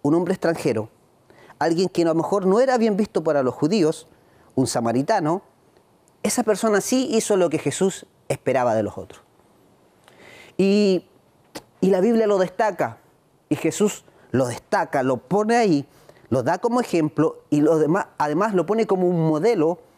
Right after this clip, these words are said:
para seguir. Entonces me llama la atención un poco, porque podemos ver este ejemplo bíblico que Jesús ahí lo pone como un modelo y le dice a los maestros de la ley, "Hazlo tú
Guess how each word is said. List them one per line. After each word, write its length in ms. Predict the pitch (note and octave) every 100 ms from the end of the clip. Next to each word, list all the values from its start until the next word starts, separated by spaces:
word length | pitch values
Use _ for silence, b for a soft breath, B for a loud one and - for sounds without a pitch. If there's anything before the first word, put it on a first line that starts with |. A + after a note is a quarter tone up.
| b b b
para 220 | E3+ D#3+ F3
seguir. 400 | F#3+ A3 C4+ - b b b b
Entonces 280 | b C4+ C#4+
me 100 | C4+
llama 220 | C4+ C#4+
la 60 | C#4+
atención 320 | A#3+ A3 C4+
un 80 | A#3
poco, 460 | - B3+ F#3 G3+ - B B
porque 320 | F#3+ - G#3+ F#3
podemos 300 | A3 B3 A#3+
ver 100 | A#3+
este 300 | B3 A3+ G3+
ejemplo 420 | - C#4+ - A3+
bíblico 420 | F3+ F3+ F3 G3
que 120 | F#3+
Jesús 320 | F3 F3 B3 A3
ahí 140 | A3
lo 220 | G#3 G3+
pone 340 | A#3 A#3 G3 F3
como 200 | E3+ E3
un 100 | D#3+
modelo 460 | D#3+ G#3 G#3+ G#3 -
y 100 | D#3+
le 140 | D3
dice 400 | D3 G#3+ - G#3 - B B
a 80 | G2
los 100 | G2
maestros 400 | G#2+ C#3+ - G#3+
de 60 | A3
la 80 | G3+
ley, 240 | F3 F#3+ B B B B B B _
"Hazlo 560 | - G3+ - G#3 G#3 - _ _ -
tú 340 | G3 A#3+ D#4+